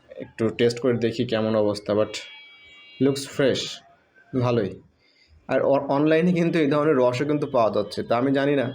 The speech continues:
অনলাইন থেকে আপনারা কিনে খেয়েছেন কিনা কখনো এই ধরনের রস। তো ওটা কী সিস্টেমে প্রসেস করে জানি না। তো প্রসেসটা সিস্টেম যদি ডিপ ফ্রিজ করে থাকে, তাহলে এই সিস্টেম ছাড়া অন্য কোনো উপায় নাই, কারণ রটা পাঠানো খুবই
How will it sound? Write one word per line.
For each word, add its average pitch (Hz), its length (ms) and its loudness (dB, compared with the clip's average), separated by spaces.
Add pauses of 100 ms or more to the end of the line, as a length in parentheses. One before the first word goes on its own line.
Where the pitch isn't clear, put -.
(200)
অনলাইন 123 320 2
থেকে 131 180 0
আপনারা 123 500 0 (600)
কিনে 123 220 2
খেয়েছেন 127 440 0
কিনা 107 300 -4
কখনো 107 300 -2
এই 107 60 2
ধরনের 107 360 -2
রস। 104 240 2 (1120)
তো 117 140 0
ওটা 113 140 0
কী 139 240 0
সিস্টেমে 147 400 0
প্রসেস 135 340 -2
করে 135 200 2
জানি 123 240 2
না। 110 260 -6 (240)
তো 139 100 -4
প্রসেসটা 127 460 -2
সিস্টেম 147 400 0
যদি 139 120 2
ডিপ 135 260 0
ফ্রিজ 147 180 -2
করে 143 200 2
থাকে, 147 200 -2
তাহলে 131 260 2
এই 123 100 2
সিস্টেম 127 320 -2
ছাড়া 131 200 0
অন্য 113 200 0
কোনো 113 180 -2
উপায় 101 180 -2
নাই, 98 220 -4 (840)
কারণ 120 140 2
রটা 131 340 2
পাঠানো 123 420 -2
খুবই 117 300 0